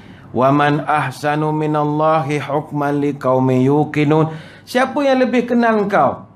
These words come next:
Allah tu diri engkau sendiri. "Bagi orang yang meyakini," kata Allah,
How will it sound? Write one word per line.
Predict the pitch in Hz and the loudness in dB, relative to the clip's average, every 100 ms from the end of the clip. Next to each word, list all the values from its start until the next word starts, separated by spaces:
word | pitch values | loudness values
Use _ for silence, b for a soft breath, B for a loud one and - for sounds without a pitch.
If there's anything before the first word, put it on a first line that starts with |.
| - | -8
Allah | - 254 277 294 277 | -2 0 2 2 0
tu | 269 220 | -4 -6
diri | 240 269 262 | -4 -2 -2
engkau | 254 240 208 | -2 -2 -2
sendiri. | 202 175 120 | -2 -4 -4
"Bagi | 113 131 139 | -2 -2 -2
orang | 139 156 202 208 | -2 0 2 4
yang | 220 | 4
meyakini," | 220 233 240 233 262 269 190 | 4 4 2 0 2 2 2
kata | 190 175 165 | 0 2 2
Allah, | 190 247 - | 2 0 -4